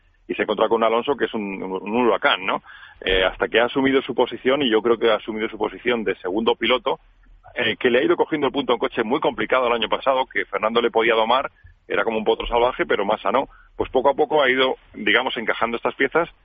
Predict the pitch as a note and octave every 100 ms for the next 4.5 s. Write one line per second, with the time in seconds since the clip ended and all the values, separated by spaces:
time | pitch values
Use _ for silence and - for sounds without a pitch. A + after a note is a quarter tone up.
0 | - _ _ B2+ A#2 D3 B2+ C3+ B2 D3+
1 | C#3 B2 A#2+ - D3+ A#2 G2 G#2+ G#2+ A2+
2 | A2+ A2 A#2 A2+ A2+ - A#2+ A2+ A2 A2
3 | - - F#2+ A2+ E2+ D#2+ E2 D#2 E2+ G2+
4 | A2 A2+ A2+ A#2 D#3+